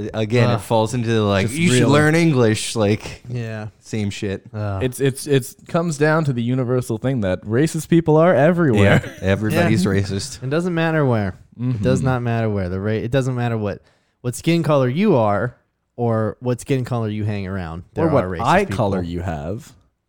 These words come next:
Speaker 3: Speaking
Speaker 1: Unless you're
Speaker 3: of
Speaker 1: Danny, Danny's eye colors matter.
Speaker 2: That's true. Uh, thanks for that.
Speaker 1: Yeah.
Speaker 2: Anyway, uh, so Squid Game, where you, where you guys put it? I would give it on it. I would give it probably, like, a seven, eight out of ten around there.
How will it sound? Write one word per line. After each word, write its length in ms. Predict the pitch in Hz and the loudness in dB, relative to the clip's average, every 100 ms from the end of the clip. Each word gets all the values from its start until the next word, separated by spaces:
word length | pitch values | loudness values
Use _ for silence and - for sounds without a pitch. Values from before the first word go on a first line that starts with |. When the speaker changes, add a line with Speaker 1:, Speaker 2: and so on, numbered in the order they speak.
| _ _ _ _ _ _ _ | _ _ _ _ _ _ _
Speaker 3:
Speaking 380 | - - 117 104 | -20 -4 -2 2
Speaker 1:
Unless 240 | 107 143 - | 4 4 6
you're 100 | 117 | 6
Speaker 3:
of 60 | |
Speaker 1:
Danny, 480 | 113 123 - 269 92 - _ _ | 4 4 4 2 0 -6 _ _
Danny's 360 | - 107 117 110 | 0 2 2 2
eye 140 | 107 | 2
colors 400 | 104 101 98 101 | 2 0 0 0
matter. 360 | 113 95 87 90 - | -2 -2 -2 -6 -12
Speaker 2:
That's 260 | 110 104 - | -12 -12 -8
true. 260 | 107 95 95 _ _ _ | -8 -8 -8 _ _ _
Uh, 480 | 127 123 120 113 110 95 | -4 -2 0 -2 -4 -8
thanks 220 | - 95 - | -12 -12 -10
for 80 | |
that. 240 | 90 87 - - | -12 -12 -14 -4
Speaker 1:
Yeah. 60 | |
Speaker 2:
Anyway, 400 | - 113 101 101 - | -2 0 -2 -6 -4
uh, 220 | 110 110 | -4 -4
so 180 | - 123 | 0 -2
Squid 320 | - 127 117 | 0 -2 -2
Game, 240 | 110 101 | -2 -2
where 100 | 104 | -2
you, 160 | 117 110 | -2 0
where 120 | 113 | -2
you 80 | 113 | -2
guys 200 | 107 95 | -4 -4
put 180 | - 95 | -4 -4
it? 100 | - | 0
I 100 | 127 | 0
would 160 | 135 | 0
give 160 | 123 117 | 0 0
it 80 | 110 | 0
on 180 | 107 | -2
it. 120 | 107 - | -4 -4
I 80 | 117 | -4
would 160 | 127 | -4
give 140 | 120 117 | -2 -4
it 100 | 107 | -2
probably, 300 | 110 104 107 | -2 -2 0
like, 180 | 101 98 | -4 -6
a 40 | |
seven, 320 | - 98 92 | -6 -4 -4
eight 180 | 92 90 | -6 -4
out 100 | 87 | -6
of 80 | 78 | -8
ten 200 | 82 73 | -10 -10
around 260 | 78 80 73 | -10 -10 -10
there. 220 | 69 104 | -12 -14